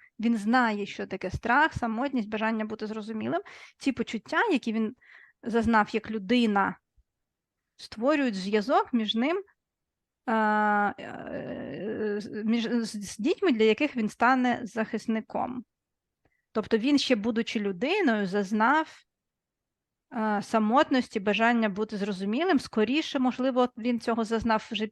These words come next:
після своєї загибелі. Тобто тут, да, знову ж таки, можна причепитися, але, ну, виглядає, в принципі, досить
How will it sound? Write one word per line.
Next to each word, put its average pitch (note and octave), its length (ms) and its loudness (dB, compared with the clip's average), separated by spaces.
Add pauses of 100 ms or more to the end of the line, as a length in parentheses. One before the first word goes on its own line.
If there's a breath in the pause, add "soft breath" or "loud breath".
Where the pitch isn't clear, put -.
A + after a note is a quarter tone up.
після C4 580 2 (640)
своєї D#4+ 500 -2
загибелі. C#4+ 840 0 (160)
Тобто G#3+ 360 -4
тут, - 320 -12
да, D4+ 200 2
знову A3 280 -2
ж - 100 -14
таки, G3+ 180 -10
можна G3+ 520 -6 (560)
причепитися, A3 760 -2 (120)
але, C#4+ 300 2
ну, D4+ 160 0
виглядає, C#4+ 500 -2
в - 120 -10
принципі, D4+ 440 -8
досить B3 440 -8